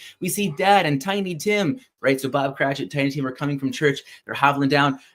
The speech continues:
And how it's explained is Bob Cratchit has this, uh, comforter. He has his comforter wrapped around him and it's all, like, tattered. And so they're coming in.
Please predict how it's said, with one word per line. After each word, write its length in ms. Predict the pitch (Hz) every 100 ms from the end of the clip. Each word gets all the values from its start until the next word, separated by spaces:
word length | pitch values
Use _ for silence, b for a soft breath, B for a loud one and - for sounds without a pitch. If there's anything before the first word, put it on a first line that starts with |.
| -
And 160 | 135
how 220 | 135 143
it's 240 | 143 135 -
explained 500 | 131 - 143 139 135
is 80 | 117
Bob 300 | 127 135 131
Cratchit 360 | 135 131 131
has 220 | 123 120 107
this, 380 | 113 - - _ _ _
uh, 380 | 104 104 101 95 -
comforter. 480 | 180 180 120 87 - _
He 60 | 135
has 60 | 127
his 100 | 120
comforter 520 | - 165 131 92 -
wrapped 240 | 127 135 131
around 320 | 127 131 131
him 120 | 87 _ B -
and 80 |
it's 120 | 123 156
all, 140 | 147
like, 200 | 131 101
tattered. 520 | - - 147 127 101
And 120 | 101 101
so 120 | 135
they're 120 | 123
coming 300 | 123 156 156
in. 180 | 147